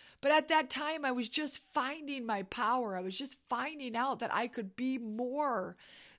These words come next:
than this average, average nothing. I just felt like I was nothing. I wouldn't have mattered to anyone if I was gone. I wouldn't have mattered. And I'm gonna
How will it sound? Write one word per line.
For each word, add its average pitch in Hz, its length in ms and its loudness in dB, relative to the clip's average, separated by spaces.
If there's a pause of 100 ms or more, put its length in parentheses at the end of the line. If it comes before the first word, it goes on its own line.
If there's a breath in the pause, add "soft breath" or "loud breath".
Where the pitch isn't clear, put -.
than 254 200 2
this 247 260 4 (120)
average, 233 720 2 (800 soft breath)
average 339 640 4
nothing. 262 600 0
I 185 120 -4
just 269 280 -6
felt 302 180 2
like 294 160 0
I 269 120 2
was 240 220 0
nothing. 294 580 -2
I 233 160 4
wouldn't 311 260 -4
have 294 140 -2
mattered 254 500 4
to - 180 -4
anyone 247 680 -2
if 196 180 -2
I 196 160 2
was 185 220 -4
gone. 175 540 -8 (360)
I - 80 -4
wouldn't 311 300 -6
have 330 120 -4
mattered. 262 540 0 (460 loud breath)
And 254 100 2
I'm 330 300 2 (160)
gonna 262 260 0